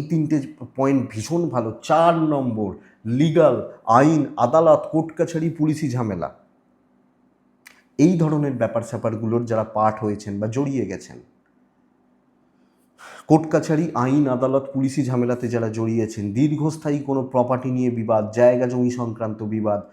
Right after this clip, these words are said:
জ্ঞাতি শত্রুতা, এই যে ব্যাপারগুলোতে যারা জড়িয়েছেন, তারা কিন্তু actually ভালো রেজাল্ট পাবেন, তারা ভালো রেজাল্ট পাবেন। তাহলে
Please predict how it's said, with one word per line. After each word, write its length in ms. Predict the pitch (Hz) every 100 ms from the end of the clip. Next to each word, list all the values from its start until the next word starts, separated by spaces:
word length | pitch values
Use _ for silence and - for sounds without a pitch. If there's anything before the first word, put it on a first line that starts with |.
| _ _ _ 104
জ্ঞাতি 320 | 101 123 123 151
শত্রুতা, 600 | 147 135 - 120 113 107 - -
এই 220 | 165 220 226
যে 140 | 196
ব্যাপারগুলোতে 600 | 180 151 147 127 123 120
যারা 200 | 113 110
জড়িয়েছেন, 500 | 101 104 104 101 104 95
তারা 240 | 107 113
কিন্তু 360 | 123 120 117 156 180 - _ _ _
actually 480 | 110 - - 143 127
ভালো 160 | 113 98
রেজাল্ট 280 | 90 92 82
পাবেন, 240 | 78 - - _ _ _ _ _ _ _ _ _ _ _
তারা 160 | 104 110
ভালো 220 | 104 104
রেজাল্ট 280 | 101 101 -
পাবেন। 280 | 113 117 80 - _ _ _
তাহলে 260 | 123 127 160